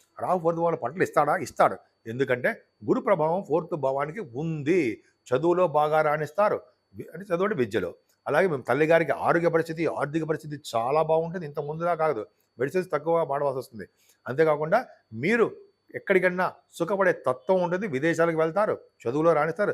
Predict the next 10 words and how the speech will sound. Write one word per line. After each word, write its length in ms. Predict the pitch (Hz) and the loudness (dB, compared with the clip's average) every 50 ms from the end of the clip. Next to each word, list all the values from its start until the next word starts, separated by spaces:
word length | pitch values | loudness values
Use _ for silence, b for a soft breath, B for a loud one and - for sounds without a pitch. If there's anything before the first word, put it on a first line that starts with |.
| B B B B B B | B B B B B B
ఇందాక 180 | 139 175 180 156 | 0 2 4 6
వ్యవసాయదారులు 600 | 135 135 156 147 180 190 180 165 170 165 156 160 | 6 6 6 6 6 6 6 6 4 4 4 4
అన్నారు 180 | 151 147 147 139 | 4 2 2 0
కదా, 180 | 135 151 165 | 0 0 0
పంటలో 640 | 151 - - 139 151 147 170 170 175 180 185 202 - _ _ _ _ _ _ _ - | 0 0 0 -2 -2 -2 0 2 2 4 2 2 -2 _ _ _ _ _ _ _ -2
ప-, 400 | 127 131 139 139 139 139 135 127 | -2 0 0 0 0 0 0 -2
విజయం 280 | 127 131 151 190 202 | -4 -2 0 2 2
సాధిస్తారు, 540 | - - 143 135 135 123 - - 107 92 85 - _ _ _ _ - | 4 4 4 4 4 2 0 0 -2 -2 -4 -10 _ _ _ _ -10
ధనం 220 | 87 117 165 196 | -6 -4 -2 -2
సంపాదిస్తారు. 600 | 156 160 151 143 147 139 131 117 - 123 110 98 | 0 -2 0 2 2 2 2 0 -2 -4 -6 -6